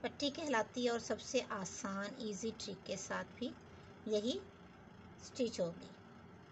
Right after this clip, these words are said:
बस ये निशान जो हमने लगाया, इसी के साथ हमने ऐसे सिलाई स्ट्रेट लगा लेंगे। ये देखें, बैलेंस ज़रूरी हो, इक्वल हो गया।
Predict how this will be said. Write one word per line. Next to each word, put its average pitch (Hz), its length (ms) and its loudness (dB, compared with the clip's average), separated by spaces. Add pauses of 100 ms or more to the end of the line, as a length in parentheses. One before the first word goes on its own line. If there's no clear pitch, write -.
(140)
बस 202 120 0
ये 240 180 8
निशान 214 720 2
जो 269 100 8
हमने 226 220 6
लगाया, 190 420 4
इसी 240 240 2
के 214 160 2
साथ 285 400 2
हमने 208 240 2
ऐसे - 1000 8
सिलाई 196 400 6 (600)
स्ट्रेट 269 580 12 (160)
लगा 170 260 8
लेंगे। - 340 -4 (1160)
ये 202 100 -4
देखें, - 320 -4
बैलेंस 233 400 4 (920)
ज़रूरी 214 480 6
हो, 269 200 6 (720)
इक्वल 226 260 6
हो 262 200 10 (120)
गया। - 140 0